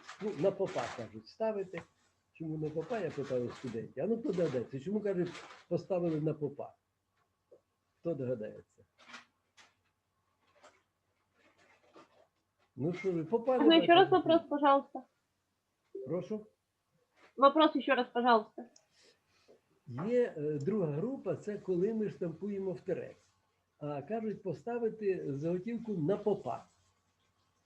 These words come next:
Speaker 1: Ну, якщо ви щось в, в, в банку взяли, поставити на попа. Чому? При чому тут піп?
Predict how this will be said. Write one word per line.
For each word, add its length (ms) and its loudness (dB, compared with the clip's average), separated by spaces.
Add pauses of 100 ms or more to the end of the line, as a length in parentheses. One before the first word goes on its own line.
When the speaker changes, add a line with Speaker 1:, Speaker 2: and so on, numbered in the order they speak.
Speaker 1:
Ну, 80 0
якщо 200 0
ви 100 2
щось 300 -2
в, 40 -8
в, 380 -8
в 360 -10
банку 340 -2
взяли, 360 -2
поставити 540 -6
на 160 -2
попа. 340 -10
Чому? 360 -6 (120)
При 140 -6
чому 260 -4
тут 200 -10 (100)
піп? 220 -10